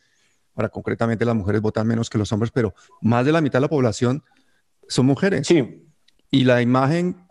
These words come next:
Speaker 1: que ha dado durante un periodo importante de su historia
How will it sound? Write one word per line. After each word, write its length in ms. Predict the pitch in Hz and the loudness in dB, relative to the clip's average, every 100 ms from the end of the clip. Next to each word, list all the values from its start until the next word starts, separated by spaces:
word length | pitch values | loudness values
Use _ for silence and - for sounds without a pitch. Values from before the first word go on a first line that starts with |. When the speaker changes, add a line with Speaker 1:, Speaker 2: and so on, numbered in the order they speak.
| _ | _
Speaker 1:
que 340 | 131 117 117 113 | 0 2 2 2
ha 160 | 117 120 | 0 2
dado 400 | 135 151 165 160 | 2 2 0 -2
durante 920 | 131 117 113 110 110 117 110 113 - | -2 0 0 -2 0 2 2 0 -2
un 260 | - 127 127 | 0 0 2
periodo 320 | 147 147 147 | 0 2 2
importante 960 | 156 151 117 - 120 113 - 98 92 143 - | 0 0 -2 0 -2 -2 -2 -4 -4 -12 -6
de 200 | 113 101 | -2 -2
su 100 | 95 | -2
historia 600 | 101 - 117 117 123 127 | -6 -2 0 2 0 -2